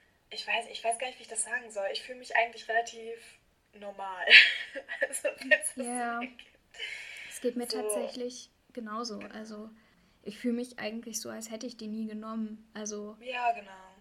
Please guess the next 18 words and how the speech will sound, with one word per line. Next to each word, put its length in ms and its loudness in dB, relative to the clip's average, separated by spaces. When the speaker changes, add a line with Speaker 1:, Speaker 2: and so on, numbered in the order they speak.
Speaker 1:
ja. 140 -20
Speaker 2:
ich 140 -12
habe 100 -14
das 160 0
Gefühl, 280 -4
<laughs> 80 -4
es 100 -10
ist, 240 -4
es 140 -8
ist 200 -8
raus 320 -4
und 140 -8
keine 220 -10
Ahnung. 300 -4
Nee, 340 8
ich 240 -6
habe 260 -2
auch 280 2